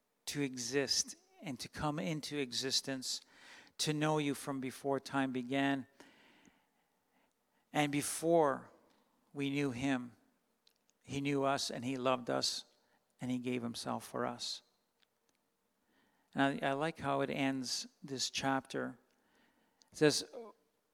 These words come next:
"For of him and through him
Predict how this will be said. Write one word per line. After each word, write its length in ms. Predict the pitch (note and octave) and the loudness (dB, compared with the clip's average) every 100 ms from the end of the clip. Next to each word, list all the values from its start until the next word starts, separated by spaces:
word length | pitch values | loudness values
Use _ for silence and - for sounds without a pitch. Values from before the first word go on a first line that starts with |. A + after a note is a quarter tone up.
| - | -16
"For 360 | - - F3+ F3+ | -4 8 8 10
of 180 | D#3 | 6
him 640 | - E3 F#3+ D3 C3 C3+ C#3+ _ _ _ _ _ _ _ _ _ _ D3 | 2 -2 0 0 -2 -10 -16 _ _ _ _ _ _ _ _ _ _ 0
and 160 | C3 | 0
through 320 | - - F3 | 0 2 2
him 400 | C#3+ C#3 B2 C3 | 2 0 0 -4